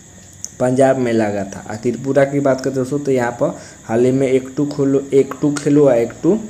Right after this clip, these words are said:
पढ़ो योजना की शुरुआत हुई है। तो नेक्स्ट क्वेश्चन देखते हैं दोस्तों। नेक्स्ट क्वेश्चन है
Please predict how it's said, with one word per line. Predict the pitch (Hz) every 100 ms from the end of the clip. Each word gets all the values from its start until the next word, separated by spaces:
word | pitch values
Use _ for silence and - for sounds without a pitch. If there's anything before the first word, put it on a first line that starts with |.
| - - - -
पढ़ो | 123 127 135
योजना | 131 127 135 135
की | 143 196
शुरुआत | - - 120 117 113 -
हुई | 104 98
है। | 95
तो | 113
नेक्स्ट | 143 143
क्वेश्चन | 147 143 143
देखते | 135 147
हैं | 139
दोस्तों। | 127 - 170 - - - - - - - - - - - - - _ - - - - - - -
नेक्स्ट | 139 156 -
क्वेश्चन | 151 156 147
है | 143